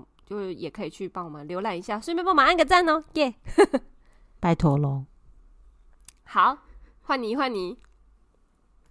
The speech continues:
Speaker 2: 好，那现在这个是情境题。
Speaker 1: 嘿，<laughs> 情境题。<laughs>
Speaker 2: 就是你就是在路上走，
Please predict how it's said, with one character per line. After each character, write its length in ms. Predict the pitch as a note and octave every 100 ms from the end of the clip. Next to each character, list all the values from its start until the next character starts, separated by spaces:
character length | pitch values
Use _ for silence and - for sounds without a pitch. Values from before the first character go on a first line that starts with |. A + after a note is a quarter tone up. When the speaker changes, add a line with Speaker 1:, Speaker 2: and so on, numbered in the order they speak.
| _ _ _ _ _ _ _ _ _ _ _
Speaker 2:
好， 320 | - D3+ - _ _ _ _
那 120 | F3+
现 140 | F3 F3
在 120 | E3
这 80 | D#3+
个 100 | D#3
是 320 | D#3+ D3 F3 -
情 280 | - C#3+ C#3+
境 260 | E3+ D3
题。 320 | C#3 - - - - - _ - -
Speaker 1:
嘿， 340 | - - D#4 - - G5+ F5+
<laughs> 360 | F#5+ F#5+ D5 -
情 320 | - - A3
境 360 | - - - B3+ -
题。 360 | - F3 F#3+ - - - E4+ - - - - - - _ _ _ _ _ _ -
<laughs> 1400 | C#5+ - - G#4 - - B4 C5 - - _ _ _
Speaker 2:
就 140 | - F#3
是 120 | F#3
你 140 | D3+
就 100 | C3
是 140 | D#3 D3+
在 140 | D#3+
路 180 | D#3 C#3+
上 260 | D3+ C3
走， 300 | B2+ - -